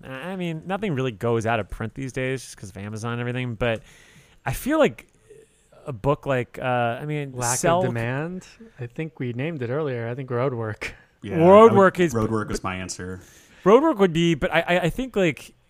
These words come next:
Speaker 1: if you're really looking at, 'cause I've seen that book pop up a bunch in shelves, the ones that I don't really see a lot are, like, the Cycle of the Werewolf is pretty much non-existent sometimes,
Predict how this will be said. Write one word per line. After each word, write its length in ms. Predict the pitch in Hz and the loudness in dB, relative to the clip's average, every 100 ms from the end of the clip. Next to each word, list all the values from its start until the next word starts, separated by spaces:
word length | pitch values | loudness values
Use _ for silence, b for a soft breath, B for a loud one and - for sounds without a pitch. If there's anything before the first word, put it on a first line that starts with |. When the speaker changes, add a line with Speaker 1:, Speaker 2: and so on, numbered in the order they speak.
| - | -10
Speaker 1:
if 180 | 165 156 | -6 -4
you're 100 | 147 | -4
really 340 | 143 170 170 | -2 -2 -2
looking 400 | 131 143 - 135 | -4 -8 -6 -8
at, 240 | 123 120 113 _ - | -6 -6 -8 _ -14
'cause 140 | - | -4
I've 80 | 175 | -2
seen 260 | - 175 175 | -2 -6 -2
that 180 | 147 107 | -4 -2
book 180 | 123 - | -4 -2
pop 220 | 117 - | -4 -2
up 100 | 117 | -4
a 60 | 101 | -6
bunch 320 | 104 110 - | -6 -8 -8
in 80 | 104 | -10
shelves, 480 | - 101 117 - - b b b b | -6 -6 -6 -8 -16 b b b b
the 80 | 147 | -2
ones 220 | 147 233 | 0 0
that 80 | 254 | 2
I 60 | 185 | 2
don't 240 | 139 147 | 0 -2
really 200 | 135 131 | -4 -6
see 240 | 120 - 131 | -6 -6 -4
a 60 | 110 | -4
lot 360 | 98 104 127 | -2 -2 -2
are, 340 | - 139 135 131 | -4 -4 -4 -4
like, 380 | 113 104 - _ _ _ _ _ _ - | -4 -6 -8 _ _ _ _ _ _ -16
the 140 | 127 | -14
Cycle 400 | 127 143 151 180 | -12 -4 0 2
of 40 | 196 | 2
the 60 | |
Werewolf 440 | 131 120 120 120 - | 4 4 2 0 -2
is 140 | 104 | -6
pretty 280 | - - 123 | -8 -8 -6
much 260 | 117 110 - | -4 -6 -6
non-existent 680 | 107 104 87 95 - 98 | -8 -8 -10 -12 -10 -10
sometimes, 640 | - 98 101 101 98 101 | -10 -10 -8 -6 -8 -10